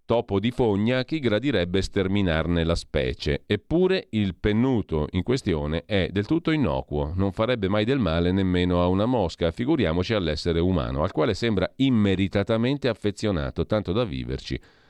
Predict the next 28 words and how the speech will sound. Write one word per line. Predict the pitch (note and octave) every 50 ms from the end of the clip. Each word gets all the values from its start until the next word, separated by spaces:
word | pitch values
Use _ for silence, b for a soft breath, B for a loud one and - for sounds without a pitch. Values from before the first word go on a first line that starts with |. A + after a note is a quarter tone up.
| b b b b
a | - E3
stretto | - - G#2 F2 D#2 - - E2
contatto. | - F2+ F2 F2 - D#2+ D2+ D2+ - -
C'è | F#2 - - F2+
anche | E2+ - F#2
la | F#2 G#2
foto | - - E2 E2+ - D#2+
di | C#2 C2 B1
Vittorio | A#1 B1+ - - C#2+ D#2 G#2
Feltri | G#2 - D#2+ D#2+ - - D#2+
seduto | D2 - C#2+ C#2 D2 E2+ E2+ - - D2
ai | C#2 C2 C2
tavolini | - D2 C#2+ C#2+ D#2 E2 F2+ F2+ E2
di | C#2+ D2+
un | D#2+ D#2+ E2 D#2+ D#2
bar | D2 E2 F2 E2+ E2 E2 E2+ D#2+
del | D2+ D2+ C#2+
quartiere | - D#2 D2+ D2 - F2+ E2+ E2+ E2+
Brera | E2 F2 F#2 G2+ G2 F2+ E2
di | D#2 E2+
Milano | F#2+ A#2 D3 B2 E2 D2 D2+ D#2 D#2+ - _
con | _ - C3
uno | D3 D#3 C#3 A2+
dei | G2 G2+ G#2 G2+
piccioni | - - F3 E3+ - - F2+ D#2 D2 D#2 D#2+
che | E2 G#2+
ormai | G#2+ A2 A2 F2+ D#2 D#2+ F2+
incontra | G2+ - - C#2 C2 C2+ C2+ - C#2+ C#2